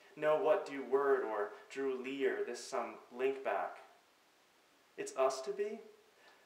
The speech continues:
How tincture lifts spherical? Give turning it into where fo-, uh, excuse me, where followed. I was that figure before, so mode is this open. Ink,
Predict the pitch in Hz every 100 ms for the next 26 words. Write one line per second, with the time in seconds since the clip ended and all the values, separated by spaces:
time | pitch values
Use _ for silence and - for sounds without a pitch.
0 | - 139 - 170 170 147 131 131 139 -
1 | - - - 143 147 147 180 175 - _
2 | - - _ _ _ _ _ 165 160 -
3 | 165 165 160 135 - 151 151 120 104 98
4 | - - - - - - - 127 - -
5 | - - - - - - 131 131 147 139
6 | 127 - - - - _ _ _ _ _
7 | _ _ _ _ _ _ _ _ _ _
8 | _ - - _ _ _ - 151 170 -
9 | 143 - 165 143 135 127 - 147 104 -
10 | - 117 110 107 - - - 135 143 135
11 | - 117 - - 127 - 101 - - -
12 | _ _ _ _ - 151 160